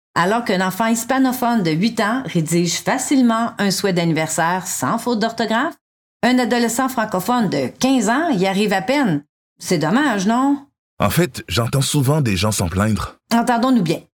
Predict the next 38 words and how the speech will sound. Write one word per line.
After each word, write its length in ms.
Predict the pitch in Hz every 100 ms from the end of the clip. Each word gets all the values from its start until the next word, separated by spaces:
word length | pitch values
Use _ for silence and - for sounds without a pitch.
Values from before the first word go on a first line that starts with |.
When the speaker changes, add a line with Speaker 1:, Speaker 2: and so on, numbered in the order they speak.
| _ _ _ _ _
Speaker 1:
L'orthographe 500 | 208 180 208 233 294
rectifiée, 540 | 214 - - 185 233 247
qui 160 | -
renforce 460 | 160 156 - 233 220
les 120 | 175
règles 220 | 165 185
générales 460 | 156 147 151 180 185
déjà 260 | 170 143
existantes 640 | 143 170 220 269 254 262 262
et 140 | 208 196
qui 120 | 220
élimine 340 | 202 196 214
des 200 | 180 160
exceptions, 600 | 160 - 165 - 254 277 - _ _ 190
ne 100 | 185
rend 200 | 180 180
pas 120 | 269
l'orthographe 460 | 185 170 160 214
du 80 | 185
français 460 | - 160 156 233 240
aussi 300 | 185 165 226
efficace 560 | 196 - 127 226 214 -
que 100 | 165
celle 220 | 185 175
de 60 |
l'espagnol. 680 | 156 151 - 151 220 226 143 - _ _ -
Mais 260 | 156 147 147
au 120 | 277
moins, 260 | 262 233 311 320
on 260 | 180 175 180
a 60 |
un 120 | 196 208
début 320 | 262 233 311
d'évolution, 760 | 320 320 302 294 277 254 254 220
dans 220 | 170 151 165
le 60 |
bon 160 | 220 359
sens. 480 | 359 330 269 -